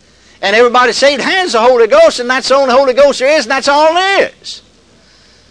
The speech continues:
Well, now, that's partly true, but it's partly false. It's true you're born of the Spirit and have the witness Spirit that you're a child of God. But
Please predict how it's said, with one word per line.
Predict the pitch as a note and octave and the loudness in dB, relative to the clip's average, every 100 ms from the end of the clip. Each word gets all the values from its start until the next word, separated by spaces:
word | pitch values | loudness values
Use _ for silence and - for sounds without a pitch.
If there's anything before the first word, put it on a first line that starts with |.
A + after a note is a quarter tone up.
| _ | _
Well, | A#2+ F3 | -4 -4
now, | A#3+ G3+ F3+ | -2 -2 -2
that's | F3+ F3+ | -2 -6
partly | - A3 G#3+ - | -4 -2 -2 -4
true, | D#3+ C#4 C#4+ | -6 -6 -6
but | B3 F3+ | -4 -6
it's | D#3+ | -6
partly | - G#3+ F#3 A3 | -6 -6 -4 -6
false. | F#4 F#4 - - - - - _ _ _ _ _ _ _ _ _ _ _ _ _ _ _ | -4 -6 -6 -12 -10 -10 -10 _ _ _ _ _ _ _ _ _ _ _ _ _ _ _
It's | A#2+ A2+ | -14 -10
true | - G#3+ | -2 0
you're | D#3 D3 | 0 -2
born | C3 F3 D#3 | -2 -2 -4
of | B2 | -8
the | |
Spirit | C#3 F3 B3 | -10 -6 -4
and | D#3+ | -4
have | D3 | -8
the | C#3+ | -6
witness | F3 C3+ A#2+ | -8 -10 -16
Spirit | - G3 | -10 -10
that | G#3 - | -10 -10
you're | D3 | -10
a | |
child | A#2 D3 C#3 | -8 -8 -8
of | D#3+ | -8
God. | B3+ E4 - _ _ _ _ _ _ _ _ _ - _ | -10 -10 -12 _ _ _ _ _ _ _ _ _ -20 _
But | E3 D#4 - | -2 0 -2